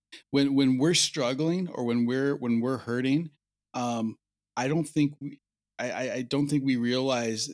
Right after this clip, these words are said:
the amount of good we can do by allowing others to help us and allowing others to serve us and really, you know, that, that building on that strength, um, how that, how that incor-, incorporated can, can build on a whole community.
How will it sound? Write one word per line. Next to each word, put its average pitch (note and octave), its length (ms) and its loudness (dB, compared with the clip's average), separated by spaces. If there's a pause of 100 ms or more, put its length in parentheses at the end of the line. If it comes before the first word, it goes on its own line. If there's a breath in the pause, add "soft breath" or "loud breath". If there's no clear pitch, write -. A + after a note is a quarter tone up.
the A#2+ 120 -2
amount A2+ 460 0
of G2+ 200 -12
good A#2 300 -2
we A#2 100 -2
can G#2+ 220 -6
do A2 180 -2
by G2+ 180 -2
allowing A2 560 -2
others G#2 380 -6
to G#2+ 80 -10
help G#2+ 300 -8 (100)
us G#2+ 260 -4
and A2+ 140 -8
allowing A2 360 -4 (100)
others G#2+ 520 -4
to G#2 360 -6 (640)
serve C#3 400 2
us A#2+ 300 -2
and G#2+ 240 -6
really, A#2 640 -4 (240)
you A2+ 100 -4
know, A2 300 -4 (300)
that, A2+ 240 -2
that A2+ 220 -6 (400)
building C#3 320 4
on B2 120 2
that G2+ 180 -2
strength, B2 560 -2 (560)
um, G#2+ 480 -4 (920)
how C#3+ 180 -2
that, C3+ 360 -2
how B2+ 140 -2
that C3 200 -2
incor-, A2 400 -4 (120)
incorporated D3 640 2
can, A2+ 180 -4
can A2 220 -4
build B2 200 -2
on A#2 120 0
a A2 60 0
whole B2 200 -6
community. G2 600 -6